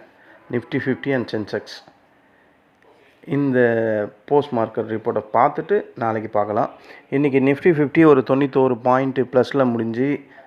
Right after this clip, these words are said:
மேலே தான் முடிஞ்சிருக்கு. மார்க்கெட் கண்டினியூஸாக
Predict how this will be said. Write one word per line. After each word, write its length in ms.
மேலே 380
தான் 260
முடிஞ்சிருக்கு. 540
மார்க்கெட் 480
கண்டினியூஸாக 1120